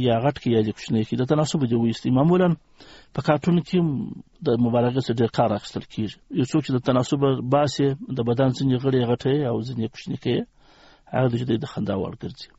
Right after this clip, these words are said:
خو یو وخت، یو وخت بیا د دې دپاره چې خلک ښه، اه، وخاندي، دوه متضاد حالتونه راوړي. اه، متضاد حالتونه، یو د شخصیت یا د کرکټر د محیط سره، دا شخص د دې محیط سره یا دغه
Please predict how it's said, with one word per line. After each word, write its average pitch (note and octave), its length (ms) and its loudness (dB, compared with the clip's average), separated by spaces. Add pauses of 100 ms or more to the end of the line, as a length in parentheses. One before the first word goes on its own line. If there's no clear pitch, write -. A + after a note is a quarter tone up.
خو - 140 0 (480)
یو C3+ 180 4
وخت، F3 280 -2
یو D3 160 4
وخت E3+ 200 -2
بیا D#3+ 120 2
د C3 120 2
دې D#3+ 160 0
دپاره C#3+ 320 0
چې C#3 120 -12
خلک C#3 320 -4
ښه، - 280 -4
اه، A2+ 520 -4
وخاندي، C#3+ 460 -2 (640)
دوه E3 160 4
متضاد D3+ 400 2
حالتونه A#2 480 0
راوړي. - 280 -10
اه، B2 360 0
متضاد C3 500 2
حالتونه، E3 500 2 (420)
یو D3 340 4 (680)
د A#2+ 140 -2 (600)
شخصیت - 720 -2
یا G#2+ 200 -2
د B2 120 -10
کرکټر A#2 480 -4 (280)
د B2+ 80 -2 (120)
محیط C3 260 0
سره، G#2+ 300 -8 (200)
دا C3+ 120 4
شخص F3+ 320 -2 (100)
د D3 140 0
دې C#3 140 4
محیط D#3 240 2
سره C#3 320 -2 (520)
یا B2 220 4
دغه A#2+ 260 2